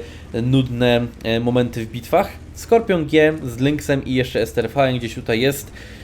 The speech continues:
E, damage jeszcze da się zrobić. Na szczęście nasi nie kapują, a przez chwilę kapowali. Został Ester V,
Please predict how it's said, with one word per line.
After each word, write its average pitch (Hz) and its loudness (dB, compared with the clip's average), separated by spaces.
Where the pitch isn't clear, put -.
E, 165 6
damage 254 6
jeszcze 233 2
da 196 2
się 180 -2
zrobić. 147 0
Na 147 0
szczęście 165 -4
nasi 147 -4
nie 139 -2
kapują, 127 0
a 120 -2
przez - -10
chwilę 127 -2
kapowali. 107 -4
Został 202 6
Ester 170 2
V, 175 4